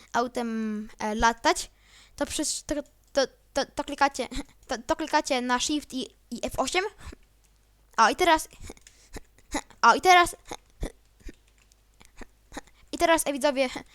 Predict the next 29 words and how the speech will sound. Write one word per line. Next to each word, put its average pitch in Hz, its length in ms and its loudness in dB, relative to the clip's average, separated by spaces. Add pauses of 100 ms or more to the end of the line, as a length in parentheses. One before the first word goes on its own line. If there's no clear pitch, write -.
(300)
widzowie 262 280 0
sobie 247 360 -2 (240)
s-, - 240 0 (400)
sobie 254 240 -4
sterujecie 269 640 2
W 220 200 -4
A 226 180 6
S 208 160 -4
D 233 180 2 (480)
i... 311 140 -4 (600)
a 277 100 8
jeżeli... 294 260 0 (1080)
a, - 80 4 (880)
a 269 100 8
jeżeli 302 280 2
chcecie... 285 400 -4 (680)
Chcecie, 277 460 2
e, 247 80 -2
szybciej... 247 460 -4 (880)
Szybciej, 262 520 -6
szybciej 330 320 -4
lecieć, 320 460 0
to, 285 120 -4
to 285 140 0
przytrzymujecie 254 720 -6
Shift. - 380 -6 (920)
O, 220 140 0
i - 100 -8
teraz... - 340 4